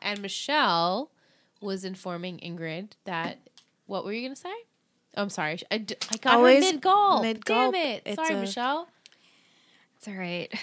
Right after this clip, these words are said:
Speaker 3: <laughs> No, I was saying to Ingrid that, and I'm sure you guys, if you're O G, O C watchers, that a lot has happened, but the next eight are really
Speaker 1: Mm.
Speaker 3: a lot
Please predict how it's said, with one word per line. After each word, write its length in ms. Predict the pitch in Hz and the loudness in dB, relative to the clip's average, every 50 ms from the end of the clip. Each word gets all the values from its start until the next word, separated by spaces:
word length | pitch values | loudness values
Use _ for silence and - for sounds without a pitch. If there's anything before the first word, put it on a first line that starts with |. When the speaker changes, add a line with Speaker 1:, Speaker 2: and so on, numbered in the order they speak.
| - 240 - - - | -6 -6 0 6 6
Speaker 3:
<laughs> 100 | 381 - - - 392 - - - - - _ - | 6 6 6 0 0 0 -2 -8 -10 -10 _ -10
No, 140 | - 254 269 247 | -6 -4 -2 0
I 100 | 233 240 | 0 0
was 140 | 254 247 | 0 0
saying 200 | - 269 269 262 | 2 2 4 4
to 120 | 247 240 - | 4 4 4
Ingrid 300 | 240 247 247 240 214 190 | 4 4 4 4 4 4
that, 320 | 208 190 175 170 170 - - | 4 4 6 4 4 2 2
and 100 | 196 185 | 0 0
I'm 100 | 180 185 | 0 0
sure 260 | - - 202 190 185 | -2 -2 -2 -2 0
you 200 | 180 175 180 175 | 0 0 -2 -2
guys, 320 | 175 165 165 165 170 - 180 | 0 0 0 0 0 -2 -4
if 160 | 175 - 180 | -6 -6 -6
you're 260 | 170 165 160 160 - | -4 -4 -4 -4 -4
O 140 | 175 175 175 | -4 -6 -6
G, 260 | 170 180 180 180 - | -4 -4 -4 -4 -2
O 100 | - 180 | -2 -4
C 300 | 185 - - 220 214 190 - _ _ _ _ _ _ _ - - - - _ _ | -4 -4 -4 -4 -4 -6 -8 _ _ _ _ _ _ _ -18 -18 -18 -18 _ _
watchers, 720 | - 196 208 240 311 320 - 247 220 208 202 202 202 208 190 | 0 2 4 6 4 4 4 4 6 6 8 6 6 4 4
that 380 | 214 208 202 196 202 190 - - _ _ _ _ _ _ _ _ _ _ _ - | 6 6 8 8 8 6 4 0 _ _ _ _ _ _ _ _ _ _ _ -6
a 60 | - | -2
lot 280 | 226 214 226 226 226 240 | 0 2 4 4 4 4
has 140 | 262 247 - | 4 2 0
happened, 680 | - 233 214 208 - 254 262 269 277 285 277 247 214 | 0 0 0 0 2 2 2 2 4 4 2 2 2
but 220 | 190 202 - - | 2 0 0 0
the 80 | - 208 | -2 -2
next 320 | 196 196 196 190 - - - | 0 0 0 -2 -4 -6 -4
eight 240 | 185 190 180 165 - - | -2 0 0 0 -2 -2
are 180 | 180 180 175 180 | -2 -2 -2 -2
really 680 | 165 170 190 196 196 190 185 185 170 175 165 160 151 - | -4 -2 -2 0 2 2 2 0 0 0 -2 -4 -6 -10
Speaker 1:
Mm. 300 | 202 202 202 202 202 190 170 147 - - 190 | -14 -16 -16 -16 -16 -18 -20 -18 -14 -10 -8
Speaker 3:
a 40 | |
lot 640 | 190 175 175 180 180 185 180 170 170 160 156 156 - | -8 -6 -6 -6 -4 -4 -2 0 2 2 2 2 0